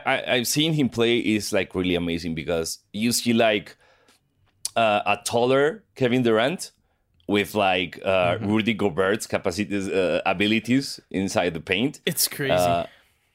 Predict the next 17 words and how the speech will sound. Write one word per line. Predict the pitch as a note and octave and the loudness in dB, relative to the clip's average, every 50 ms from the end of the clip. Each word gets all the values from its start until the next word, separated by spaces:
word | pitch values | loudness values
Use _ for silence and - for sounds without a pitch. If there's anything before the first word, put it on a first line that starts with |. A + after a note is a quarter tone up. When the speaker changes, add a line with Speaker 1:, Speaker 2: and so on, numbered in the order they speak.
| _ | _
Speaker 1:
yeah, | - A#2 A#2 | 0 0 2
not | G#2 A2 A#2 B2+ - | 2 2 0 0 2
to | C3+ | 2
mention | C3 C3+ C#3+ C3 A#2 G#2 | 2 2 2 2 0 0
he | G#2+ B2+ | -2 -4
beat, | A#2 F#2 D#2+ A2+ B2 B2+ - - - - _ _ _ - | -4 -2 -2 0 0 0 -2 -6 -12 -16 _ _ _ -2
uh, | - G2 G2 F#2+ F#2+ | 0 2 2 2 2
Rudy | G2 A2 A#2 A2+ | 2 2 2 0
Gobert | A#2 G2 G2+ G2 E2+ G#2+ G#2+ A2 A2+ | 0 -2 -2 0 0 2 2 2 2
on | - G2 F#2+ | 0 0 0
a | F#2+ | 0
one-on-one | F#2+ G2 G2+ G#2 G#2 G2+ G2+ G2+ G2 G2+ G2+ | 2 2 2 2 0 0 2 2 2 2 0
about | G2 F2 F2+ E2+ E2 | 0 0 0 0 -2
two | - - G#2 | -2 -2 -2
years | G2+ G#2 G#2 G#2 F2 | 0 2 0 0 0
ago, | F2 D#2+ D#2+ | 0 0 0
right? | D#2+ D#2+ D#2+ D#2+ F#2 - - | 0 0 2 0 0 -2 -4